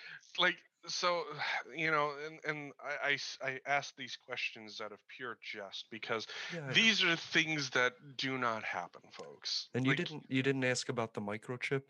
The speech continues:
Speaker 2: 'Cause it's weird every time it passes through, uh, my, my vessel right here, you can hear it. You can hear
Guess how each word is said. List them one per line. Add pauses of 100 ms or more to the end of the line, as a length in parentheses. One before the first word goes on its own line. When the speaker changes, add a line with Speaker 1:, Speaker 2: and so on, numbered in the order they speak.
(260)
Speaker 2:
'Cause
it's
weird
every
time
it
passes
through,
uh,
my, (320)
my
vessel
right
here, (440)
you
can
hear
it. (400)
You
can
hear